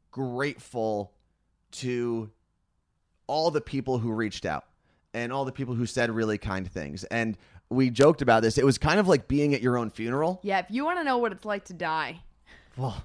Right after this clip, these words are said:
Speaker 2: <laughs> lose your radio
Speaker 1: it would have been
Speaker 2: show.
Speaker 1: a little more sad, I think, had we died.
Speaker 2: No,
Speaker 1: Hopefully.
Speaker 2: but, I mean,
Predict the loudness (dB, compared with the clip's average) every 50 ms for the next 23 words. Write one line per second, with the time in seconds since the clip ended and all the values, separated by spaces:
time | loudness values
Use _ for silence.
0 | -14 _ -18 -10 -8 -6 -6 -4 -6 -4 -2 -2 -2 0 2 4 6 8 8 8
1 | 6 4 4 6 6 4 6 4 4 2 4 4 6 6 8 6 6 2 0 -4
2 | -4 -4 -2 -4 -4 -4 -4 -2 -2 -2 -2 -2 -4 -6 -6 -4 -4 -2 2 4
3 | 6 6 4 4 2 -4 -6 -8 -12 _ _ _ _ _ _ _ -4 -4 -4 -2
4 | -4 -4 -4 -4 -4 -6 -6